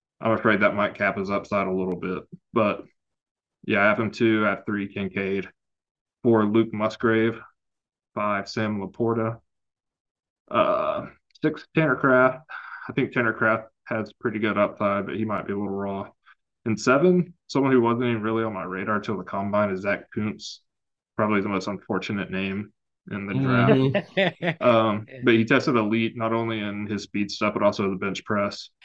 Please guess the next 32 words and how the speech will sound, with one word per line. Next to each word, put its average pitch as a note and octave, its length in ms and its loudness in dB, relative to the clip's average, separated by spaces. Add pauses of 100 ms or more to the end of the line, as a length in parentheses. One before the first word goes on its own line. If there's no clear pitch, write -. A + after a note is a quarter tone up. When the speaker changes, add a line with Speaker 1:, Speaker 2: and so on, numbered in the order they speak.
(160)
Speaker 1:
So F#2+ 100 -2
I G2+ 40 0
think G2+ 240 -6
that's G2 340 -6 (200)
put A2+ 120 4
him A2 140 2
on G#2 80 0
the G2 80 -2
radar G2 380 -2
for F#2+ 180 -4
a F#2 100 -6
lot F#2 240 -4
of F#2 60 -8
teams. G2 440 -10 (460)
And G#2+ 140 0
then G2+ 160 0
eight, G2 200 0
I F#2+ 100 2
have F#2 180 -2
Will F2+ 180 -8
Mallory. C#2+ 440 -12 (2500)
Speaker 3:
We E3+ 340 4
have G3 360 2
the E3+ 640 4
exact D#3+ 440 2
same A#3+ 260 4
rankings, G#3 600 0
except E3+ 440 0
for F3+ 400 6
we D#3+ 160 4
got, D#3+ 360 2
uh, D3 280 0